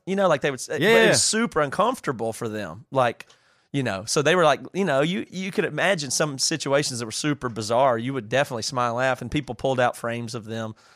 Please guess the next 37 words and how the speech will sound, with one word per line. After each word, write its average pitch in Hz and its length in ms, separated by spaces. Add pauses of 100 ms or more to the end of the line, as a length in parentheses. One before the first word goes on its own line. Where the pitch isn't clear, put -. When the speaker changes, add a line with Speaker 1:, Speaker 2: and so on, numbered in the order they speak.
(140)
Speaker 1:
laughing 113 560
and 104 160
smiling 127 520
and 110 100
saying, 113 180
"This 123 160
is 123 80
what 117 140
they're," 120 100
Speaker 2:
Right. 104 80
Speaker 1:
you 135 120
know, 104 60 (360)
and 190 120
it's 214 120
bad. 139 420
Like, 117 160
it's, 147 140
it's 147 180
a 123 60
horribly 131 640
tasteless 120 560
video 120 340
they 110 80
shouldn't 113 340
have 113 160
uploaded. 117 220
I 120 40
mean, 123 140
I, 127 140
I 123 120
don't, 117 140 (240)
you 139 120
know, 120 140 (580)
but 147 240
the 139 280
amount 147 420
of 117 460